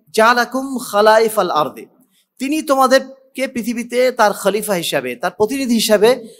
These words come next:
তোমাদেরকে প্রেরণ করেছেন। "রাফা বা'দাকুম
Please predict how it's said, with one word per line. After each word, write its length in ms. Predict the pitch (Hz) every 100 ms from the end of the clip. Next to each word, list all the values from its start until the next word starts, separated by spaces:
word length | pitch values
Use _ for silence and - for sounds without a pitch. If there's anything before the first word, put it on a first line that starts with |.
| _ -
তোমাদেরকে 400 | 214 226 220 233
প্রেরণ 480 | - 233 262 302
করেছেন। 440 | 277 262 254 269 285 - _ _ _ _ _ _ _ _ _ _ -
"রাফা 440 | 175 247 294 277
বা'দাকুম 680 | 269 254 254 254 285 294